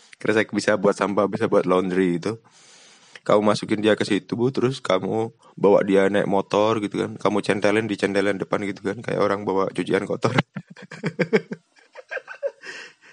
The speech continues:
Jadi kamu naik motor ke sini jauh-jauh, terus ada tempat sampah, kamu buang di situ. Kamu mau seperti itu? Enggak,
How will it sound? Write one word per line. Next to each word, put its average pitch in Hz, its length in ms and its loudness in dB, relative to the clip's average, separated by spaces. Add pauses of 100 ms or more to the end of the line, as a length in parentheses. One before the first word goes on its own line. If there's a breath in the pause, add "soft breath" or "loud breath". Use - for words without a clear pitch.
(160 loud breath)
Jadi 113 160 -6
kamu 127 160 2
naik 127 160 2
motor 131 400 4
ke 127 80 -2
sini 127 320 0
jauh-jauh, 110 560 2
terus 107 160 0
ada 92 160 0
tempat 95 240 -4
sampah, 104 160 -2
kamu 113 160 -2
buang 98 160 -2
di 90 80 -2
situ. 87 240 -4
Kamu 240 160 2
mau 294 240 4
seperti 120 480 2
itu? 98 80 2
Enggak, 131 480 2